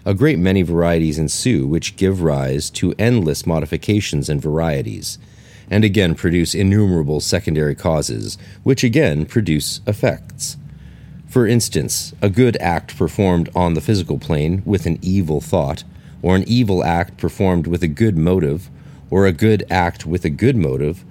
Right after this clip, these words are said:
or an evil act with an evil thought, produces certain effects upon one plane, while the motive affects another plane,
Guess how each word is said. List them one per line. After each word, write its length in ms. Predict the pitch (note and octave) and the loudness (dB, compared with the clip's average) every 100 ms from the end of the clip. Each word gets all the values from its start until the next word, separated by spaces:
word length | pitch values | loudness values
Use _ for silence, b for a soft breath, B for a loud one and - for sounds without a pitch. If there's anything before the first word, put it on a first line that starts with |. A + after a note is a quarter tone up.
| B B | B B
or 160 | A#2 A#2 | 2 4
an 120 | G#2+ | 2
evil 440 | A#2 C#3+ G#2+ D2+ | 2 2 2 2
act 320 | D2+ E2+ - | 0 -2 -2
with 200 | F#2 F2 | -2 0
an 120 | E2+ E2 | 0 0
evil 360 | E2+ F2+ D2 | 0 0 -2
thought, 380 | - D2+ D2+ - B B B - | -2 -2 -2 -4 B B B 0
produces 680 | B2+ A#2+ C3 C#3+ - D#2 | 0 4 2 2 0 -2
certain 380 | - - E2 G2 | -2 -2 0 0
effects 420 | G2+ - D2+ - | -2 -2 -4 -4
upon 420 | D2+ - D#2 D#2 | -6 -2 -2 -2
one 220 | C#2+ C#2+ C#2+ | -2 -4 -4
plane, 460 | - G#2 C2 A1 B B B - | -2 0 0 -6 B B B -2
while 180 | F2 E2 | 0 2
the 80 | |
motive 540 | D#2+ F2 B2 E2+ C2+ - - | 2 2 2 2 -4 -6 -10
affects 480 | E2+ E2 C#2+ - - | -6 -4 -4 -6 -6
another 400 | E2+ E2+ F2+ D2+ | -2 0 0 -2
plane, 440 | - C#2 A1 G1+ | -6 -8 -8 -10